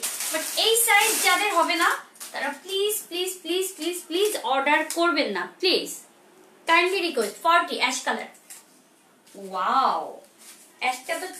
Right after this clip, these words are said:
চমৎকার সুন্দর একটা dress, কালারটা চমৎকার সুন্দর। অ্যাশ আমার খুব favorite একটা color।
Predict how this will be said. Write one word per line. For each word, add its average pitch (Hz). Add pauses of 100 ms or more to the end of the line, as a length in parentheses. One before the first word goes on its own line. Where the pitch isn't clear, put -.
চমৎকার 392
সুন্দর 349
একটা 392
dress, 349 (460)
কালারটা 302 (100)
চমৎকার 370
সুন্দর। 233
অ্যাশ 302
আমার 330
খুব -
favorite 277
একটা 220
color। -